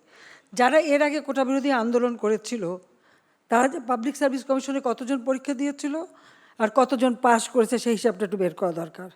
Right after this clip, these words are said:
হাইকোর্টের রায়, এটার বিরুদ্ধে এভাবে আন্দোলন করা, এটা তো সাবজুডিস, কারণ আমরা সরকার থেকে কিন্তু এ ব্যাপারে কোনো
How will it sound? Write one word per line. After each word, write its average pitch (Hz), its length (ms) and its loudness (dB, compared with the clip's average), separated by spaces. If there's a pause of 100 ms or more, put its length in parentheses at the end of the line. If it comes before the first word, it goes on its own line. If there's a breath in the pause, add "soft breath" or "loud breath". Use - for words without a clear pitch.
(140)
হাইকোর্টের 277 640 2
রায়, 220 200 4
এটার 277 240 0
বিরুদ্ধে 254 460 -4
এভাবে 269 400 -2
আন্দোলন 262 460 -4
করা, 254 320 0 (680 loud breath)
এটা 277 300 2
তো 277 360 4 (140)
সাবজুডিস, 214 840 -2 (360)
কারণ 247 220 0 (100)
আমরা 269 240 2
সরকার 262 340 0
থেকে 262 240 -4
কিন্তু 247 300 -4
এ 233 160 -4
ব্যাপারে 233 240 -2
কোনো 226 260 -4